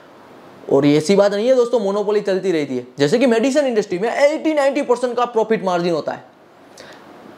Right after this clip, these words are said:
एक हिसाब से जो डायबिटीज की दवा एक रुपये से दो रुपये में बनती है, उनका हंड्रेड रुपीज चार्ज किया जाता है। एक मैं बात कर रहा हूँ, टेन टेबलेट का जो आता है ना, एक पूरा वन से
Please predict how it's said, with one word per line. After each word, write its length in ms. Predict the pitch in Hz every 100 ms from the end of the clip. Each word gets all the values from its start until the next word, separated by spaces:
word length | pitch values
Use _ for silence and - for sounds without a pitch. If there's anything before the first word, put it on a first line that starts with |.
| - 139
एक 140 | 180
हिसाब 280 | 190 170 156
से 360 | - 160 208 226
जो 260 | 160 160
डायबिटीज 640 | 202 185 185 269 269 220 254
की 120 | 226
दवा 500 | 165 147 170 196 196 - - -
एक 240 | 220 302 311
रुपये 320 | 233 190 185
से 140 | 226
दो 220 | 240 320 320
रुपये 220 | 226 226
में 140 | 180
बनती 320 | 160 143 165
है, 280 | 180 233 - - _ - -
उनका 360 | 170 233 254 277
हंड्रेड 480 | 247 202 233 285 233
रुपीज 340 | 226 240 214 -
चार्ज 300 | 196 185 175
किया 240 | 185 170
जाता 200 | 131 127
है। 60 | 131
एक 180 | 208
मैं 240 | 208 185 156
बात 200 | 170 170
कर 60 | 160
रहा 60 |
हूँ, 80 | 139
टेन 180 | 175 185
टेबलेट 320 | 185 185 190
का 100 | 196
जो 80 | 196
आता 200 | 190 233
है 60 | 240
ना, 200 | 180 - -
एक 200 | 147 -
पूरा 440 | 135 127 160 135 - - - _ _ _ - - - - - - - - - - -
वन 220 | 151 220
से 180 | 233